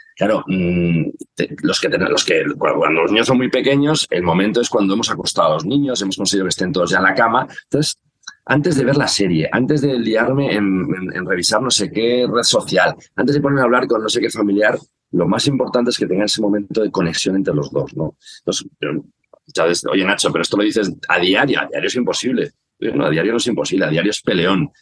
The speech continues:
Hay que, hay que encontrar el momento, hay que vencer el cansancio, hay que,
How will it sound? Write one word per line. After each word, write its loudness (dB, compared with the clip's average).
Hay 2
que, -2
hay 0
que 0
encontrar 2
el 2
momento, 2
hay 2
que -2
vencer -2
el -2
cansancio, -2
hay -4
que, -2